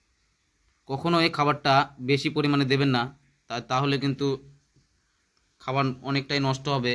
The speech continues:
এবং ট্যাঙ্কের জলও খুব তাড়াতাড়ি নষ্ট হয়ে যাবে। আর একটা দিকে আপনাদের খেয়াল রাখতে হবে যে শিং মাছ কিন্তু এক এক দিন এক এক রকমভাবে খাবার খায়, সম্পূর্ণটা ওয়েদারের ওপর নির্ভর করে।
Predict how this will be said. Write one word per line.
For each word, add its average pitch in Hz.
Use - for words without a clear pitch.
এবং 127
ট্যাঙ্কের 131
জলও 131
খুব 135
তাড়াতাড়ি 127
নষ্ট 123
হয়ে 127
যাবে। 101
আর 147
একটা 156
দিকে 165
আপনাদের 147
খেয়াল 151
রাখতে 151
হবে 135
যে 123
শিং 151
মাছ 156
কিন্তু 156
এক 135
এক 156
দিন 156
এক 135
এক 160
রকমভাবে 143
খাবার 127
খায়, 123
সম্পূর্ণটা 156
ওয়েদারের 156
ওপর 147
নির্ভর 135
করে। 120